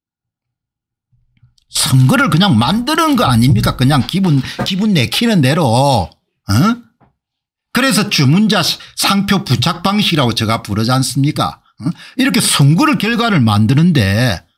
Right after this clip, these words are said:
응? 뭘 어떻다고? 국민이 지지하면 된다고? 윤석열 대통령이 정신을 차리면 된다고? 정신 차려가지고 선거 문제를 바로 세우면 되겠죠. 그러나 윤석열 씨한테서 선거 문제를 바로 세우기를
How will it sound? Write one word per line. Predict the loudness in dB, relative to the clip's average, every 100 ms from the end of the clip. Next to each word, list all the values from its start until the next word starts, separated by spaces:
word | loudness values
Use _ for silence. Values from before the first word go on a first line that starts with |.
| -4
응? | -2 -2 -8 _
뭘 | 0 2 2 2 0
어떻다고? | 0 -4 -4 -2 0 -2 -4 _ _ _ _
국민이 | 0 2 4 2
지지하면 | 2 0 0 2 2
된다고? | 2 2 0 0 -2 -6 -8 _ _ _ _ _ _ _ _ _ _ _ _ _ _
윤석열 | 0 2 2 2 2
대통령이 | 0 0 2 2 2
정신을 | 2 0 2 0
차리면 | 0 0 2
된다고? | 2 0 0 -2 -4 -8 _ _ _ _ _ _ _
정신 | 0 2 2 0
차려가지고 | 0 0 2 0 0
선거 | 0 2 2 4
문제를 | 2 4 2 0 -4 _ _ _ _ _ _ _ _ _ _
바로 | -2 0
세우면 | 0 0 0 -2
되겠죠. | -2 -4 -4 -6 -8 _ _ _ _
그러나 | -2 0 0
윤석열 | 2 2 2 2 2 2
씨한테서 | 0 0 0 -2 -2
선거 | -4 0 2 2
문제를 | 2 2 0
바로 | -2 -2 -2
세우기를 | -2 0 0 -2